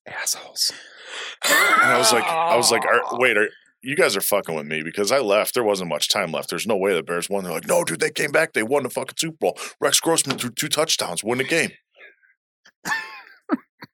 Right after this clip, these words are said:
Speaker 2: So I go running out of my tent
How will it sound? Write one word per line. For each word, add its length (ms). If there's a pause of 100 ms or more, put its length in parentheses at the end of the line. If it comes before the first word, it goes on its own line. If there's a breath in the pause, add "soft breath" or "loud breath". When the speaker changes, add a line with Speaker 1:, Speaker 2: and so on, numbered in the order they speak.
(560)
Speaker 2:
So 260
I 160
go 220
running 360
out 180
of 80
my 160
tent 440